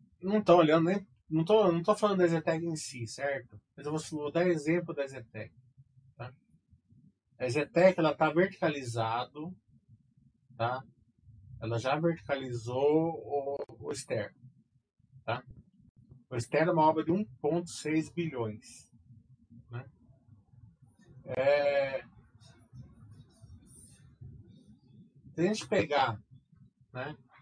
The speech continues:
a, o E Z Towers, exemplo, o E Z Towers tem uma margem de sessenta por cento, né? Vamos colocar que eles façam Ster com uma margem de cinquenta. Daria oit-,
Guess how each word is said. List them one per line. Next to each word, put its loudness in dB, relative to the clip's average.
a, -6
o -4
E -2
Z -6
Towers, 2
exemplo, -8
o -6
E -8
Z -6
Towers 0
tem -12
uma -8
margem -6
de -20
sessenta -12
por -14
cento, -18
né? -14
Vamos 4
colocar 2
que -6
eles -6
façam 0
Ster -4
com -8
uma -2
margem 0
de -16
cinquenta. -6
Daria 2
oit-, 4